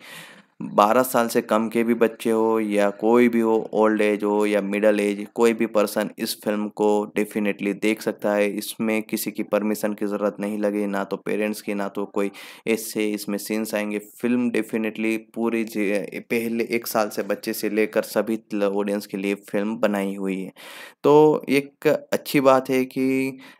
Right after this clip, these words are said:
एक बायोसाइंस फिल्म बनाई है जिसको यू सर्टिफिकेट मिला हुआ है, जिसके चलते सभी टाइप की ऑडियंस इस फिल्म को देख सकेगी। जो अनअवेयर ऑडियंस है, जिसको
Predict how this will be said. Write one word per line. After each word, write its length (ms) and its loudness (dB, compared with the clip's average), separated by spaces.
एक 220 -2
बायोसाइंस 600 2
फिल्म 160 0
बनाई 220 2
है 140 0
जिसको 360 -2
यू 260 2
सर्टिफिकेट 540 -2
मिला 220 0
हुआ 140 6
है, 60 2
जिसके 340 -4
चलते 420 0
सभी 300 -2
टाइप 260 -2
की 60 -2
ऑडियंस 340 -2
इस 160 -8
फिल्म 180 -4
को 140 -2
देख 260 -2
सकेगी। 460 -2
जो 200 -2
अनअवेयर 540 2
ऑडियंस 500 0
है, 80 0
जिसको 520 0